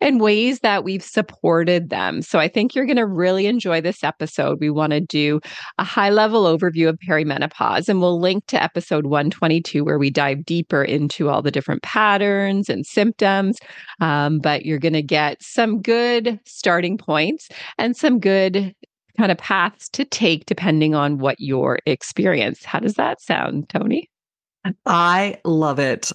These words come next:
Speaker 2: uh, Lisa, because, uh, again, I'm, of course, I'm talking about perimenopause more and more with the women who come to see me.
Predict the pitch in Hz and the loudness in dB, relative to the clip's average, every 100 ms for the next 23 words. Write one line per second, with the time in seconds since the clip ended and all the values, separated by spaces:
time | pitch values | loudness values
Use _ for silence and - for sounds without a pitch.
0 | - 151 143 139 143 147 - 170 196 190 | -4 0 0 0 0 -2 -2 -2 0 2
1 | 180 165 - - - - - 196 185 - | 2 0 -8 -6 -6 -4 -2 -2 -2 0
2 | 180 185 196 202 190 - - - - - | 2 4 4 2 0 -4 -10 -10 -8 -8
3 | - 240 175 143 151 175 196 190 214 196 | -4 0 2 0 -2 -2 -2 0 0 2
4 | 185 - 170 165 151 143 - 139 135 151 | 0 0 0 2 0 -4 -2 -2 -2 -2
5 | 156 151 147 147 143 - - 151 143 139 | 0 0 0 2 2 0 -2 -2 0 0
6 | 135 139 139 - 135 139 - 139 139 131 | 2 0 -2 -4 -4 -4 -2 -2 0 -2
7 | 135 143 120 135 131 127 - 135 135 135 | -4 -6 -6 -6 -6 -6 -4 -2 0 0
8 | 131 | -2